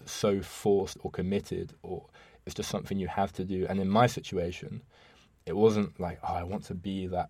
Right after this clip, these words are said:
founder guy, Forbes under thirty, whatever."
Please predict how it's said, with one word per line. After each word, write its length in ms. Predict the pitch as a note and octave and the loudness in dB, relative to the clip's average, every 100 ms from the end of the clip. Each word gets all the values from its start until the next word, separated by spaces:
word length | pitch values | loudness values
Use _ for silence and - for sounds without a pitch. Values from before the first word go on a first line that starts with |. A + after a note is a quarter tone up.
| - | -8
founder 640 | - - F#2+ F#2+ F#2 F2 E2+ | -10 -2 0 0 -4 -4 0
guy, 400 | F#2 F2+ E2+ D#2+ - - | 0 2 -2 -8 -12 -20
Forbes 380 | - - G2 F#2+ | -8 0 0 0
under 200 | F#2+ F#2 | -4 -2
thirty, 340 | G2 F#2 - | -2 -4 -4
whatever." 500 | F#2+ F2+ G#2 F#2+ D#2+ | -4 0 0 0 -6